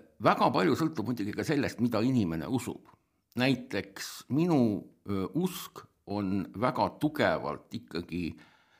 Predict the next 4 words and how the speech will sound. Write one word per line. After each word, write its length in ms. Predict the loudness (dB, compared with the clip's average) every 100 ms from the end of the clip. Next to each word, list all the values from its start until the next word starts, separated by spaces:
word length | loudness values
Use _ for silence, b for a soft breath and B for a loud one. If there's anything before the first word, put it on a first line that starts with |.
| b -2
reinkarnatsiooni 1000 | 2 2 2 -2 -4 0 2 4 4 4 2 -8 _ -6
ja 180 | -2 2
mitmete 800 | 2 2 -4 -4 -4 -6 -6 0
elude, 720 | 2 4 2 0 0 0 -2